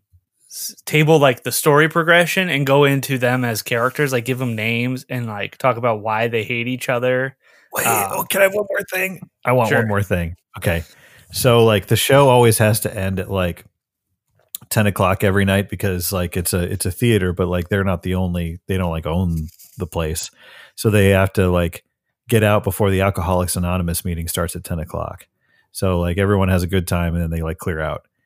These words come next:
Speaker 2: But, like, other things happen, like, throughout the evening. So I'm just wondering if they, like, other things that they have to do, they have to, like, sneak around and do in, in quiet
Speaker 1: Like
Speaker 2: and in
Speaker 1: imp-
Speaker 2: secret.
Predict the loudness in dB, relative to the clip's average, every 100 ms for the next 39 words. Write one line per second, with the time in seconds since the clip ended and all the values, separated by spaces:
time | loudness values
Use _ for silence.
0 | _ _ _ -2 0 -2 2 4 4 4
1 | 2 2 0 -2 0 -2 -2 -6 -4 -2
2 | -2 -4 -10 -12 -12 -14 -14 _ _ _
3 | -6 -2 0 -2 -6 _ -4 -2 -2 -2
4 | -2 -4 -4 -4 -4 -6 -10 _ -8 0
5 | 0 2 -2 -2 -2 -2 -4 -4 -6 -4
6 | -4 -6 -6 -6 -6 -6 -6 -8 -10 -10
7 | -10 -10 -10 -12 -16 _ -10 -8 -8 -8
8 | -4 -6 -4 -4 -4 -4 -8